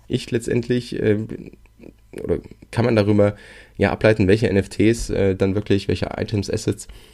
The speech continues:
auf der Wallet sind, äh, um mir dann ein Ticket auszustellen. Und dann kriege ich auf die App, ähm,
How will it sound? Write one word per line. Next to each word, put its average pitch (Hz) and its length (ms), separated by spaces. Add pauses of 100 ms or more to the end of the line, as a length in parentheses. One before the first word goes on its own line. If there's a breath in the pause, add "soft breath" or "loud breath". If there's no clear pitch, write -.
(220 soft breath)
auf 110 140
der 98 240
Wallet 98 240
sind, 139 340
äh, 110 320
um 123 140
mir 117 80
dann 104 160
ein 95 60
Ticket - 260
auszustellen. - 560
Und 92 80
dann 110 160
kriege 117 220
ich 113 180
auf - 140
die - 160
App, - 220 (560 loud breath)
ähm, 117 480